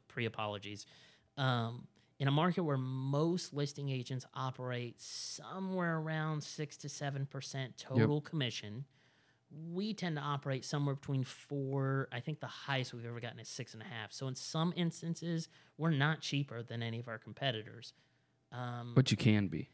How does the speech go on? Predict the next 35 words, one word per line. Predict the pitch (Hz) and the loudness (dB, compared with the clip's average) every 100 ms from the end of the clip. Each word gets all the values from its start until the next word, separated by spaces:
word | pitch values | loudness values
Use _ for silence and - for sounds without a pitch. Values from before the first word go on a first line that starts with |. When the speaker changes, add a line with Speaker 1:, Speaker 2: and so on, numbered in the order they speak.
| _ - | _ -2
Speaker 1:
Yeah, | 175 202 143 | 2 4 4
and | 143 139 | 0 -2
typically | - - 277 - 143 123 123 | -4 -2 0 0 -2 -2 -4
what | 143 135 | -2 -2
makes | 135 135 - | 2 0 0
us | 139 135 | -4 -2
reduce | 131 131 - | -2 -4 -4
the | |
commission | 139 127 120 113 | -8 -4 -4 -4
the | |
most, | 117 156 139 127 | 2 4 4 2
and | 127 | -2
this | 127 - | -2 -2
was, | 117 - _ _ - | -8 -12 _ _ -12
again, | 123 120 113 110 _ - | -8 -4 -2 -4 _ -10
the | - | -4
whole | - 160 | 2 4
idea | 127 120 | 4 0
was | 110 - | -4 -6
Jeff's, | 120 110 - - _ _ _ _ _ _ - | -4 -4 -6 -16 _ _ _ _ _ _ -4
if | 139 | 0
someone's | - 185 180 | 2 4 4
willing | 170 165 151 | 4 4 2
to | 135 | 0
purchase | - - 156 156 180 - | -8 -6 -4 -2 -2 0
their | 180 | 2
next | 180 175 | 2 2
home | 190 190 | 0 2
with | 190 180 | 2 0
us, | 175 - | -6 -4
we'll | 135 | -4
generally | 131 139 139 139 | 2 4 4 4
sell | 131 139 131 | 2 0 0
their | 131 | 0
home | 127 131 127 123 120 | -2 -2 -2 -4 -8